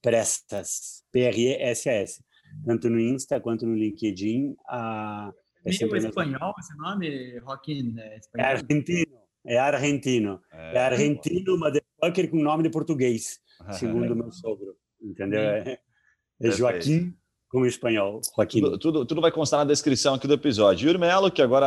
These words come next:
Speaker 3: além de influencer digital, se tornou um youtuber, né? Então, como é que as pessoas te encontram? Por onde você quer que as pessoas te
Speaker 2: É,
Speaker 3: encontrem,
Speaker 2: é
Speaker 3: né?
Speaker 2: natural da vida, né? O público clama, né, pelo conteúdo.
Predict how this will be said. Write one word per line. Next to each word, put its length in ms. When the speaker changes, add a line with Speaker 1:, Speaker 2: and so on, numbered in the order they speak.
Speaker 3:
além 480
de 320
influencer 520
digital, 440
se 100
tornou 320
um 40
youtuber, 460
né? 200
Então, 420
como 140
é 20
que 80
as 80
pessoas 260
te 100
encontram? 300
Por 120
onde 100
você 240
quer 100
que 60
as 80
pessoas 300
te 80
Speaker 2:
É, 20
Speaker 3:
encontrem, 360
Speaker 2:
é 40
Speaker 3:
né? 80
Speaker 2:
natural 480
da 140
vida, 260
né? 140
O 320
público 440
clama, 480
né, 200
pelo 240
conteúdo. 600